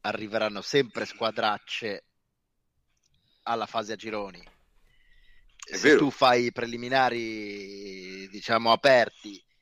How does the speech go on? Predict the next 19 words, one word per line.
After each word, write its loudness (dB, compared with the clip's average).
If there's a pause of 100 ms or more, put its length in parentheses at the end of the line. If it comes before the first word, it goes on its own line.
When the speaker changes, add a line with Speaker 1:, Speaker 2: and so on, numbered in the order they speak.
(200)
Speaker 1:
in -8
cui 0
il 2
Rostov 2
può -4
incontrare -2
il 0
Liverpool, -4 (400)
eh, -8
eh, -6
vedi -4
che -6
i -2
gironi -4
di -4
Champions -4
hanno 0
un -8
altro, -10